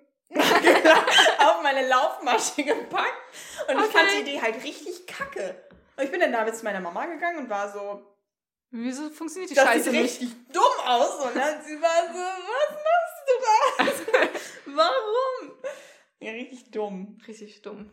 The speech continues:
Speaker 2: ja.
Speaker 1: Das ist wirklich dumm. So.
Speaker 2: Tja, was bist und bleibst einfach
Speaker 1: <laughs> Ja,
Speaker 2: dumm.
Speaker 1: wirklich. Started from the bottom, now I'm here, ey. Ganz, ganz wilde Nummer. Was gibt es noch so Lästiges? Oh, wenn Zopfgummis reißen.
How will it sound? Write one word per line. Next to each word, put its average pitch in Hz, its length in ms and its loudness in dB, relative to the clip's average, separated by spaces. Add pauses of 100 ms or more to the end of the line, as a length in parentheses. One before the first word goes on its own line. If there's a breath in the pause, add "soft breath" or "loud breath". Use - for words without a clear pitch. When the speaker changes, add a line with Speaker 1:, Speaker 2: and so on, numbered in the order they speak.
Speaker 2:
ja. 196 200 -12
Speaker 1:
Das 240 160 -2
ist 247 120 -8
wirklich 214 460 -6
dumm. 185 500 -12 (600)
So. 262 100 -12
Speaker 2:
Tja, - 840 -14 (120)
was 226 180 -18
bist 254 240 -16
und 247 120 -10
bleibst 233 240 -10
einfach 240 240 -14
Speaker 1:
<laughs> - 20 -12
Ja, 427 100 0 (100)
Speaker 2:
dumm. 269 360 -4
Speaker 1:
wirklich. 247 680 -12 (480 loud breath)
Started 262 360 -2
from 240 260 -10
the 233 140 -8
bottom, 240 340 -8
now 233 160 -6
I'm 277 240 -10
here, 190 220 -12
ey. 175 280 -10 (800 soft breath)
Ganz, 294 460 -4
ganz 202 340 -8
wilde 185 320 -12
Nummer. 180 500 -14 (800)
Was 240 200 -6
gibt 277 180 -16
es 269 120 -16
noch 269 180 -12
so - 120 -14
Lästiges? 240 640 -14 (320 loud breath)
Oh, 226 220 0 (180)
wenn 208 160 -10
Zopfgummis 214 600 -12
reißen. 160 500 -14